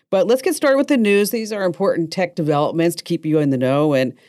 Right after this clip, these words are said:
I'm gonna start with, let's talk about Ford. Yes, they started shipping its new truck, the Lightning, the electric version of its best-selling F one fifty pickup truck.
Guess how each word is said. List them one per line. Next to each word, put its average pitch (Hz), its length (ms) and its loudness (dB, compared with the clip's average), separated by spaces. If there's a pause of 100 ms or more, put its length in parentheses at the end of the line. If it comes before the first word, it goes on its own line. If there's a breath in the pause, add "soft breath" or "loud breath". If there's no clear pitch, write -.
(220 soft breath)
I'm 302 100 0
gonna 294 120 4
start 240 320 0
with, 196 440 0
let's 196 160 -6
talk 214 120 -2
about 165 200 -2
Ford. 160 480 0
Yes, 147 240 0
they 160 100 0
started 185 340 -2
shipping 175 300 2
its - 180 -2
new 151 220 2
truck, 135 460 -4 (140)
the 120 120 -8
Lightning, 123 680 0
the 131 140 0
electric 156 380 0
version 151 380 0
of 131 140 0
its - 240 -8 (400 soft breath)
best-selling 170 720 2
F 185 260 -2
one 185 240 2
fifty 160 320 0
pickup 175 400 -2
truck. 160 340 -2